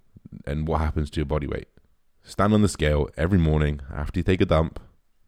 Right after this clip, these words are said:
Yes, we all take dumps, even girls. I know you do. You girls listening out there, I know you've had one today. I can,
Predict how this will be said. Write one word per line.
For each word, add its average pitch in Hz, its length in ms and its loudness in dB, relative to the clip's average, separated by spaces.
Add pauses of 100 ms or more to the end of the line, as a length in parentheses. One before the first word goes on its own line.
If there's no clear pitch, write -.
Yes, - 400 -12 (280)
we 71 160 -8
all 69 140 -4
take 78 220 -4
dumps, 76 320 -4
even 76 220 -6
girls. 78 380 -4 (120)
I 78 80 -4
know 73 80 -2
you 85 160 0
do. 82 220 -2 (260)
You 80 80 -6
girls 76 280 -2
listening 78 280 -4
out 69 160 -4
there, 87 160 -4 (120)
I 71 60 -10
know 69 80 -10
you've 78 200 -6
had 92 160 -4
one 98 120 -4
today. 90 240 -8 (320)
I - 100 -20
can, 80 140 -12